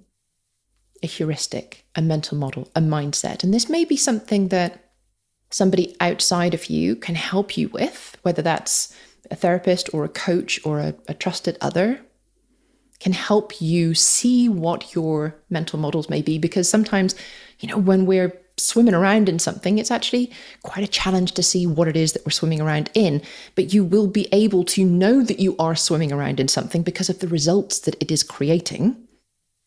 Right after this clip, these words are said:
When you look to these old heuristics and you start to dismantle them, if they're not serving you, and you put new ones in place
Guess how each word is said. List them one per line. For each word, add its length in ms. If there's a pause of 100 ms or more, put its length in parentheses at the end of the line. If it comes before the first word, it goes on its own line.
(560)
When 240
you 160
look 360
to 100
these 460
old 240
heuristics 680
and 140
you 60
start 300
to 80
dismantle 600
them, 240
if 120
they're 120
not 320
serving 440
you, 260 (840)
and 200
you 100
put 300
new 320
ones 240
in 100
place 540